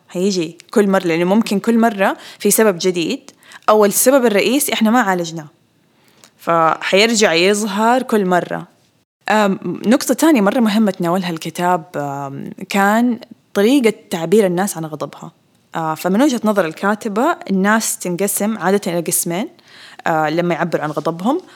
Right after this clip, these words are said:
وعادة هي كانت طبعا بتخص بكلامها المرأة، بس أنا لاحظتها حتى موجودة في الرجل، إنه عندك نوع اللي هو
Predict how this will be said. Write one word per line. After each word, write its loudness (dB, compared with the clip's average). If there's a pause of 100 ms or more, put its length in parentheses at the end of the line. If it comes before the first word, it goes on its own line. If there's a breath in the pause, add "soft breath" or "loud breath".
(280 loud breath)
وعادة 2
هي 2
كانت 2
طبعا 2
بتخص -4
بكلامها 0
المرأة، 0
بس -6
أنا -2
لاحظتها -2
حتى -4
موجودة -4
في -12
الرجل، -6 (460 loud breath)
إنه 4
عندك 4
نوع 4
اللي -2
هو -2